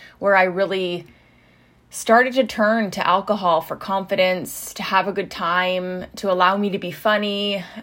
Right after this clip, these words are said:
Um, and it was really something that I looked forward to doing. I didn't realize in high school or in my early college years that I had relied on alcohol in an unhealthy way. It seems so,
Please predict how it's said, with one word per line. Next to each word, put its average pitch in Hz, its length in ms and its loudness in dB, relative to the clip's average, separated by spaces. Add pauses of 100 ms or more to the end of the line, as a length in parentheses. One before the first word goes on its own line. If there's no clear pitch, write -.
Um, 165 480 -2
and - 80 -8
it 196 160 0
was 185 180 -4
really 226 220 2
something 190 480 -2
that 175 260 0
I 175 320 0
looked 185 300 -4
forward 190 380 0
to 185 100 -6
doing. 185 500 -4 (840)
I 220 60 4
didn't 320 340 0
realize 220 800 4 (640)
in 233 160 4
high 233 240 4
school 202 500 0
or 185 240 4
in 180 180 0
my 170 460 -2
early 185 260 -4
college 175 520 -4
years 180 480 -2
that 170 440 0
I 180 300 4
had 170 400 0
relied 185 600 0 (120)
on 208 280 2
alcohol 185 500 0
in 180 100 -2
an 175 140 -2
unhealthy 175 580 -2
way. 165 420 0
It 180 180 -4
seems 185 600 -10
so, 202 800 2